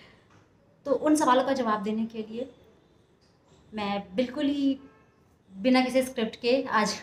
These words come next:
कैमरा on करके बैठ गई हूँ। तो मेरे channel पर मेरे ख्याल से ये, अ, दूसरा ऐसा video है जो एकदम unplanned और अनस्क्रिप्टेड है। पहला मैंने अर्चना दीदी के साथ किया था। अ, इस video की ज़रूरत क्यों पड़ी, ये आप video में आगे जानते जाएंगे।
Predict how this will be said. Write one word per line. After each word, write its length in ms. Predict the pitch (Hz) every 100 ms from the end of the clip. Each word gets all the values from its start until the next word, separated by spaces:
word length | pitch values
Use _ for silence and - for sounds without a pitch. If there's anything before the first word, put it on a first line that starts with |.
| -
कैमरा 380 | 202 202 214 226
on 60 | 233
करके 200 | 220 220
बैठ 260 | 190 190
गई 100 | 214
हूँ। 160 | 214 247 - - _
तो 60 | 233
मेरे 180 | 214 240
channel 300 | 254 233 247
पर 160 | 254
मेरे 200 | 247 233
ख्याल 260 | 240 226 220
से 140 | -
ये, 300 | 233 269 311 - - - 214
अ, 260 | 208 196 190
दूसरा 360 | 254 254 285 254
ऐसा 160 | 233
video 360 | 208 214 208 220
है 160 | 220
जो 180 | 208 214
एकदम 260 | 208 - 226
unplanned 500 | 202 190 196 208 214
और 60 |
अनस्क्रिप्टेड 640 | 214 196 196 - 190 190 185
है। 120 | 254
पहला 340 | 269 202 190
मैंने 260 | 185 190 196 - - -
अर्चना 320 | 202 190 202 190
दीदी 180 | 180
के 100 | -
साथ 140 | 185 180
किया 440 | - - - 226
था। 80 | 277 _ _ _ _ _ _ _ _
अ, 240 | 226 220 214 - _
इस 380 | 311 320 - -
video 240 | 262 254 285
की 60 |
ज़रूरत 400 | 254 240 240 247 -
क्यों 120 | 214
पड़ी, 200 | 208 277
ये 380 | 349 240 208 202
आप 260 | 175 - _
video 220 | 185 185 208
में 100 | 202
आगे 200 | 185 196
जानते 360 | 185 175 190
जाएंगे। 400 | 185 - 165 254